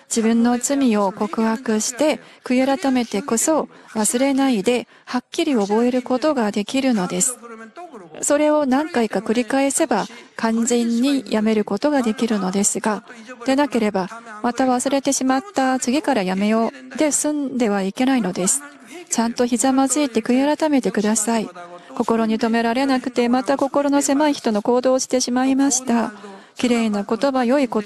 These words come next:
葉ではなくて、良くない言葉、相手を嫌な、相手を嫌な気持ちにさせる単語を使ってしまいました。お父様、心に留めて、次からは守れるように助けてくださいと。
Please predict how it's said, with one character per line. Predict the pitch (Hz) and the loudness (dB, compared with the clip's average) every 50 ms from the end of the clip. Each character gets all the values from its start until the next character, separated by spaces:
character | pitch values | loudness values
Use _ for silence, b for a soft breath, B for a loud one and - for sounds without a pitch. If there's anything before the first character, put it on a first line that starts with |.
| 269 285 | 0 0
葉 | 294 277 | 0 0
で | 269 233 | 0 0
は | 208 208 202 | 0 0 0
な | 214 226 240 | 0 0 -2
く | 226 - | -4 -6
て、 | - - 208 214 185 B B B B B B _ | -4 -2 0 0 -2 B B B B B B _
良 | - 240 240 | 0 0 0
く | - 233 214 | 0 0 0
な | 214 240 262 262 | 2 2 2 2
い | 233 - | 0 0
言 | - 214 - 208 202 | -4 -4 -4 -4 -2
葉、 | 208 190 185 190 - _ _ _ _ _ _ _ _ _ _ _ - - 269 254 247 240 233 226 214 196 220 208 - 214 202 202 - 277 | -2 -2 -2 -4 -6 _ _ _ _ _ _ _ _ _ _ _ -20 -20 -20 -18 -18 -16 -16 -16 -18 -20 -20 -20 -20 -20 -20 -20 -12 -6
相 | - 214 220 226 226 | -2 0 0 0 0
手 | 254 240 233 | 0 2 2
を | 226 | 2
嫌 | 226 214 214 233 269 302 | 2 2 2 2 2 2
な、 | 294 254 - 202 196 - - 220 | 2 0 -2 -4 -8 -18 -8 -2
相 | 214 214 233 240 | 0 0 2 2
手 | 262 254 | 2 2
を | |
嫌 | 233 226 240 277 | 2 2 2 2
な | 294 262 | 2 0
気 | - 240 | 2 2
持 | 220 220 | 2 2
ち | 214 - | 2 2
に | 240 226 | 0 0
さ | 220 220 | 0 0
せ | 202 - 214 | 0 0 2
る | 208 220 208 | 2 0 0
単 | - 240 226 233 240 | 2 0 2 2 2
語 | 254 | 2
を | 247 240 | 2 0
使 | - - - 285 | 0 -2 0 0
っ | 294 | 0
て | - - 220 | 0 0 -2
し | 226 - | -2 0
ま | 226 202 220 226 | 0 0 2 2
い | 233 | 4
ま | 226 247 254 | 4 4 4
し | 269 - - | 2 2 0
た。 | - 196 196 196 196 220 269 285 - - 320 285 247 220 | -2 -2 -2 -4 -6 -12 -16 -16 -16 -16 -16 -16 -6 -2
お | 208 214 | -2 0
父 | - 240 226 226 233 | 2 2 2 2 0
様、 | - 254 226 220 220 220 214 220 | 0 0 0 0 2 0 0 0
心 | - 240 226 254 262 262 262 | -2 -2 0 2 2 2 2
に | 254 262 | 0 0
留 | 254 277 262 262 254 | 2 2 2 2 0
め | 254 | 0
て、 | 247 254 247 247 | 0 0 0 0
次 | - - 240 269 | 0 -2 -2 -2
か | 262 - 269 | 0 0 0
ら | 269 269 | 2 2
は | 262 269 | 2 2
守 | 262 262 262 262 277 277 285 | 2 2 2 2 2 4 4
れ | 285 285 | 4 2
る | 294 285 | 2 2
よ | 285 285 277 | 2 2 2
う | 262 | 2
に | 247 240 | 2 0
助 | - 262 233 - - - 247 | 0 0 -2 -2 -2 -2 -2
け | 247 | -2
て | - 208 | -2 -4
く | - - | -6 -4
だ | 214 214 220 | -2 0 0
さ | 226 - - 247 247 | 0 0 0 0 0
い | 233 | -2
と。 | - 311 320 359 359 175 | -2 -6 -8 -6 -6 -6